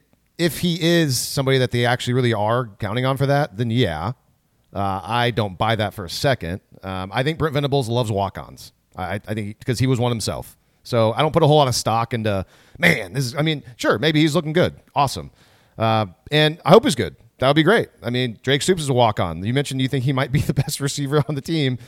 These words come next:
Uh, and by the way, you mentioned Jalil Farouk. He's never really showed he can be a number one. I'd, I'd agree with that. The, the, the, it's annoying because last year, I, I recall, like, he was,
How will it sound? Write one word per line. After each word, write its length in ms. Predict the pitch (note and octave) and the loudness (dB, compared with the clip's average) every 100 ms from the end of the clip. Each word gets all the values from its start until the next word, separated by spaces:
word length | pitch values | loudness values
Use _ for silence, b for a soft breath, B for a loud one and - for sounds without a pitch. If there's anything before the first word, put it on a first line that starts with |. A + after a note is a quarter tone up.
| B B B | B B B
Uh, 280 | C3+ C3+ C#3 | 0 4 4
and 80 | D#3 | 4
by 120 | E3+ | 4
the 60 | E3 | 6
way, 140 | E3+ | 6
you 60 | D#3 | 6
mentioned 240 | D#3+ D#3 | 2 0
Jalil 280 | C3+ D3+ D#3 | 2 4 2
Farouk. 360 | D3 C3+ D3+ C#3 | 2 4 4 2
He's 160 | B2 | 2
never 440 | C#3 C#3 C#3+ B2+ - | 4 4 4 2 -4
really 180 | - C3+ | -4 -2
showed 280 | A#2 C#3 C3+ | 0 0 0
he 80 | B2+ | 0
can 100 | A2+ | 0
be 100 | B2 | 0
a 40 | |
number 200 | B2 A#2+ | 0 0
one. 400 | G#2+ G#2+ B2+ D#3 b b b - | 0 0 0 -4 b b b 2
I'd, 280 | D#3 D#3 - | 4 4 2
I'd 180 | D#3 | 2
agree 360 | C#3 A2+ C3+ F3 | 2 2 4 6
with 160 | G3 F3+ | 6 6
that. 360 | F#3+ G#3 - | 4 4 0
The, 220 | C3+ D3 C#3+ | 0 0 0
the, 200 | C#3+ C#3+ | -6 -8
the, 360 | C3 - B2+ - _ b b b | -8 -8 -10 -10 _ b b b
it's 120 | D3+ | -4
annoying 240 | F3+ B3+ A3+ | 2 4 4
because 220 | F3+ D3+ | 4 2
last 380 | D#3+ G#3 - - | 2 2 2 0
year, 220 | A3 G3 | 2 6
I, 160 | D3+ D#3+ | 6 6
I 120 | D3+ | 4
recall, 440 | D#3 C#3+ C#3+ E3 | 2 4 4 4
like, 320 | D#3+ C#3+ - B2 | 4 2 -4 -4
he 120 | F3 | 0
was, 280 | A3+ E3+ | 0 -2